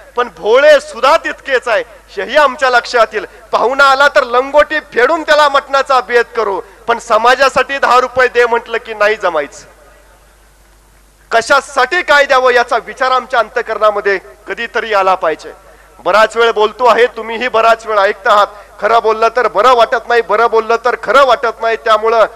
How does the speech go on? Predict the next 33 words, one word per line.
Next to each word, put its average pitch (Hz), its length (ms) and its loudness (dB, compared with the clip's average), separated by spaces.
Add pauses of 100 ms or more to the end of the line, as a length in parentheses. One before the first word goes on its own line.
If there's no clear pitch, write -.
(300)
खरबर 233 340 2
होऊन 240 180 -2
माणसं 226 380 -2
मागणं 226 280 -2
कुरबुर 226 440 -6
करायची 233 420 -2
दाट 202 260 0 (120)
शक्यता 170 460 -10
असते. 135 320 -12 (500)
पण 180 120 2
जाता 214 360 0
जाता 220 300 -2
फक्त 226 260 -2
एक 220 360 0
आव्हान 202 360 2
पेलायचं 202 440 -2
सांगतो 170 500 -6 (240)
आणि 185 160 -4
मी 190 120 -6
इथं 180 240 -4
थांबतो. 175 440 -10 (340)
लहानपणी 208 560 -4
शाळेमध्ये 196 580 0
आम्ही 196 220 2
सशाची 208 440 -2
आणि 202 140 0
कासवाची 196 540 -2
गोष्ट 190 340 -6
ऐकली 170 340 -4
आहे. 139 200 -4 (500)
गुरुजी 214 340 -2
आम्हाला 202 320 4
सांगायचे, 185 560 0